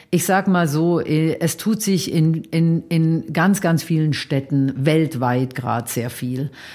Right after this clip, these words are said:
Ähm, wenn, allein wenn ich an Paris jetzt gerade denke, ja, wo die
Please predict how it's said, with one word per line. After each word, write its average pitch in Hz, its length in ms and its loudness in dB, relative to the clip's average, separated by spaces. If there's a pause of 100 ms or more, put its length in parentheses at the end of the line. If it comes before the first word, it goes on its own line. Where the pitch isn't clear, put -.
(160)
Ähm, 143 440 4 (160)
wenn, 151 300 -2
allein 147 380 4
wenn 160 140 2
ich 160 160 0
an 147 180 2
Paris 165 500 0
jetzt 160 200 -2
gerade 147 400 0
denke, 147 680 0
ja, 143 380 2
wo 151 100 2
die 147 300 2